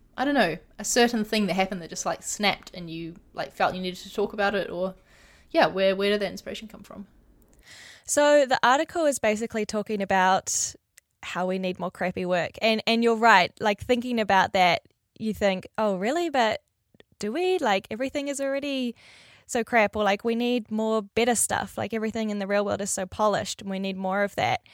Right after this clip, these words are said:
Speaker 2: And I think that's true to a point. I think what I found is that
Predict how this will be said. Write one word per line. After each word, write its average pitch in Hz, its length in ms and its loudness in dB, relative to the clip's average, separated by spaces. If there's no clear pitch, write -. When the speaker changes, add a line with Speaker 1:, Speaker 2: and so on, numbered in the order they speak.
Speaker 2:
And 240 320 2
I 269 80 2
think 320 160 0
that's 294 240 2
true 269 240 -2
to 247 140 -2
a 208 100 0
point. 202 580 -2
I 247 120 0
think 311 280 -4
what 330 120 2
I 294 80 2
found 233 760 -2
is 208 260 -6
that 196 460 0